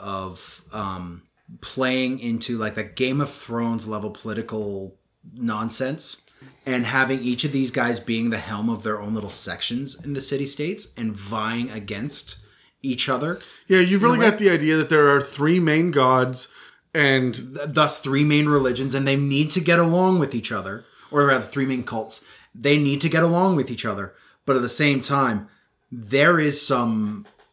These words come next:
Speaker 1: under the surface backstabbing, scheming, plotting happening between them.
Speaker 2: Remember, if our god gets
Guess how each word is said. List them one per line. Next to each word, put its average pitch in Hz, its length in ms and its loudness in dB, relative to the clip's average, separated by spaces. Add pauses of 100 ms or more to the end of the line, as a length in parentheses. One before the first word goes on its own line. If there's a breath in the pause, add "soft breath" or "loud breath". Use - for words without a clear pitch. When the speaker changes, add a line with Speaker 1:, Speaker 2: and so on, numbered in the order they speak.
Speaker 1:
under 147 380 4
the 139 140 0
surface 117 640 -2
backstabbing, 123 880 0
scheming, 117 800 0
plotting 104 500 -6
happening 98 480 -8
between 95 420 -10
them. 90 140 -6
Speaker 2:
Remember, 151 680 2
if 147 300 0 (240)
our 170 380 6
god 135 580 2
gets 127 300 0